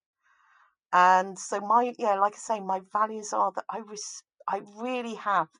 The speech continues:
a deep respect for people. I think people are amazing. People are fascinating. People are so, oh, the things they've done,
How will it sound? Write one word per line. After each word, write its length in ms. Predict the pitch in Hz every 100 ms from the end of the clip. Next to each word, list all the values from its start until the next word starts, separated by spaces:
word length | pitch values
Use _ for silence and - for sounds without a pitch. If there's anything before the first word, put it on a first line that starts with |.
| -
a 80 | 185 _ _
deep 340 | 220 226 -
respect 480 | 175 175 - 185 - -
for 80 | 165
people. 440 | 160 151 - - _ _ - - - -
I 80 | 214
think 240 | - 254
people 240 | - - 208
are 40 | 214
amazing. 840 | 196 180 185 202 202 - 180 165 _ _ _ _ _ _ _ _ _ -
People 220 | 233 226
are 60 | 233 - _
fascinating. 1000 | 214 233 240 - 202 185 165 - 156 156 _ _ _ _ _ _ _ -
People 320 | 254 247 240
are 140 | 240 -
so, 1300 | - - - - - 294 302 311 320 254 196 160 156 - _ _ _ -
oh, 300 | 277 247 - _ _ _ _ _ _ _ -
the 80 | 214
things 280 | 285 277
they've 240 | 269 254 -
done, 460 | 262 262 262 254